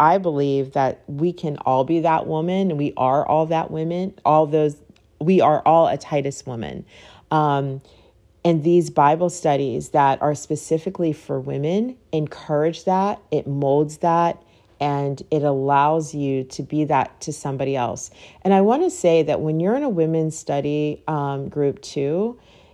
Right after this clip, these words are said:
if you have daughters, if you have other, you know, girls in your life,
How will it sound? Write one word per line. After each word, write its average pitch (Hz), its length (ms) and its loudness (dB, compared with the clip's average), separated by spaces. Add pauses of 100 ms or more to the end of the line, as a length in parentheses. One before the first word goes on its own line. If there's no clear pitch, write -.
(100)
if 165 160 0
you 226 160 0
have 151 260 0
daughters, 180 640 4
if - 220 -6
you 151 100 -2
have 143 320 0
other, 160 380 2
you 151 100 -6
know, 127 220 -4
girls 147 400 -2
in 156 120 -2
your 147 140 -2
life, 143 640 -4